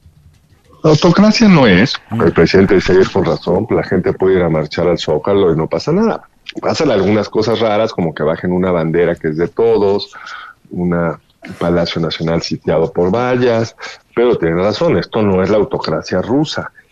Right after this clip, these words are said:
Speaker 1: El problema es la tendencia y la propuesta clara, explícita, que nadie se engañe, del partido en el poder es que si ganan las elecciones van a moverse hacia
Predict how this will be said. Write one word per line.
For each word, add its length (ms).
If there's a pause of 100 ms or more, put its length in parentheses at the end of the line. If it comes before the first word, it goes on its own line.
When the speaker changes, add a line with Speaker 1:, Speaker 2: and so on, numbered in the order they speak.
(140)
Speaker 1:
El 200
problema 420
es 80
la 220
tendencia 840 (420)
y 200
la 140
propuesta 840 (1000)
clara, 540
explícita, 720
que 160
nadie 160
se 160
engañe, 560 (500)
del 420
partido 400
en 40
el 80
poder 300
es 100
que 80
si 180
ganan 360
las 180
elecciones 600
van 220
a 80
moverse 720
hacia 480